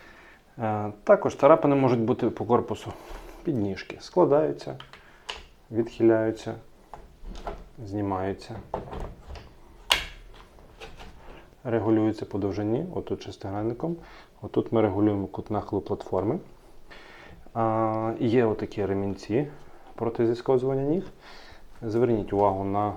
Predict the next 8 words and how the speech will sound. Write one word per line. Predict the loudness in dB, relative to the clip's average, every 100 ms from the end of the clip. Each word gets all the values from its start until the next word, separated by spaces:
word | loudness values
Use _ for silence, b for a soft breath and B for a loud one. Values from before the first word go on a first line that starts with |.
| -4
передні | 0 2 0
колеса, | -2 -2 -2 -2 -2
як | -2 0
вони | 2
обертаються, | 2 2 2 2 2 2
нічого | 0 0 -4 -4
не | -8
штопориться. | -10 -12 -4 -2 -2 -6